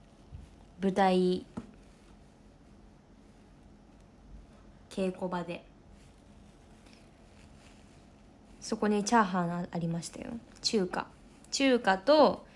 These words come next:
ピザ。中華はチャーハンと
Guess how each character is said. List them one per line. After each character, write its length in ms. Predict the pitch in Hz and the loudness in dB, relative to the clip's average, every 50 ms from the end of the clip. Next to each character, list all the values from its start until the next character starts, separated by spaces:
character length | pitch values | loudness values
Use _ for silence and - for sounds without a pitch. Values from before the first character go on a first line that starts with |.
| - - - - | -20 -20 -20 -8
ピ 160 | - - 214 | -4 -4 -2
ザ。 160 | 170 - - - - - - - - - - - - - - - - - - - - - - - - - - - - - - - - - - - - - - - - - - - - - - - - - - - - - - - - - - - - - - - - - - - - - - - - - - - - - - | -2 -4 -8 -12 -16 -20 -20 -20 -20 -20 -20 -20 -20 -20 -20 -20 -20 -20 -20 -20 -20 -20 -20 -20 -20 -20 -20 -20 -20 -20 -20 -20 -20 -20 -20 -20 -20 -20 -20 -20 -20 -20 -20 -20 -20 -20 -20 -20 -20 -20 -20 -20 -20 -20 -20 -20 -20 -20 -20 -20 -20 -20 -20 -20 -20 -20 -20 -20 -20 -20 -20 -20 -20 -20 -20 -20 -20 -20 -10
中 160 | - 240 226 208 | -6 -6 -6 -6
華 180 | 214 - 190 | -6 -6 -6
は 440 | 185 196 202 202 190 185 170 - - - - - - - - - | -4 0 0 2 2 0 0 -4 -6 -14 -20 -20 -20 -20 -20 -8
チ 100 | - 240 | -2 0
ャ 180 | 233 226 220 | 2 2 2
ー 20 | 208 | 0
ハ 200 | 202 202 190 185 | 0 0 0 0
ン 120 | 180 180 | 0 -2
と 500 | - - - 196 196 190 185 185 180 180 | -4 -4 -2 0 2 2 2 2 2 0